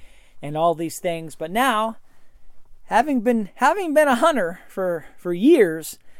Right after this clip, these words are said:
um, I have a newfound appreciation for the business and the craft of the outfitter and the guide.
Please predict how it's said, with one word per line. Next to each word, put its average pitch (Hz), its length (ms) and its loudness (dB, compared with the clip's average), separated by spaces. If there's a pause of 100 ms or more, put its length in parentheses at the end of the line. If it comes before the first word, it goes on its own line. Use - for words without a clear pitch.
(580)
um, 170 520 -6
I 233 200 4
have 247 320 4
a 277 100 0
newfound 247 720 0
appreciation 214 1200 -4
for - 160 -8
the 147 120 -8
business 156 560 -4
and 156 180 -8
the 147 60 -10
craft - 560 -8 (120)
of 151 140 -6
the 151 140 -4
outfitter 143 500 -6
and 139 240 -12
the 135 60 -12
guide. 123 460 -14